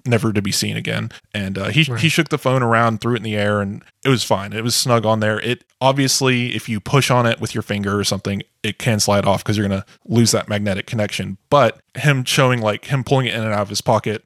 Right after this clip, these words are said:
Speaker 1: with a little bit of training, he, he, he went on a little bit of crazy tangent of, like, "Just use your finger and train yourself." It's like, I don't think you need to go to that extent, but I don't think it's as bad as people were making it out to be. So I'm, I'm very interested to try out one of these wallet things.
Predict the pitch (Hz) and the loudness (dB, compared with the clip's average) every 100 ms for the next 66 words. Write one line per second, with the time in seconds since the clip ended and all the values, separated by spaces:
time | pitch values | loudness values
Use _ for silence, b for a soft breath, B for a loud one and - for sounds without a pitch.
0 | - 135 175 240 247 202 175 - 151 151 | -4 -2 0 0 2 0 0 0 -2 -2
1 | 156 185 190 190 175 180 165 147 143 135 | -6 -2 -2 0 0 2 2 2 2 2
2 | 127 123 - - - 123 110 113 104 - | 2 0 -2 -4 0 0 2 -2 -4 -10
3 | - - 131 110 110 104 104 101 - 131 | -10 -2 0 2 0 0 -4 -6 -2 -2
4 | - 107 - - 117 117 180 - 185 185 | -2 -14 -16 -10 -2 4 4 4 0 2
5 | 107 101 101 147 175 127 - 104 104 - | 0 0 -2 0 2 0 0 -2 -4 -2
6 | 147 - 165 156 160 147 127 - 117 107 | -2 0 0 0 0 0 -2 0 2 4
7 | 107 117 - 135 123 - 104 - B B | 2 0 -2 -2 -2 0 0 -2 B B
8 | - 143 123 131 110 113 98 - 117 110 | 0 2 2 0 0 -4 -4 0 2 4
9 | 104 101 107 107 117 - 110 117 110 110 | 2 0 -4 -4 -8 -6 -6 -4 -4 -4
10 | 107 110 - 113 - - - 110 127 127 | -4 -4 -4 -6 -6 -4 -2 0 -2 0
11 | 135 131 120 - 113 - 104 104 - 101 | 2 4 2 0 0 0 -2 -2 0 0
12 | 98 107 104 110 - 110 110 - - - | 0 -2 -4 -4 -4 -4 -4 -6 -8 -8
13 | - | -12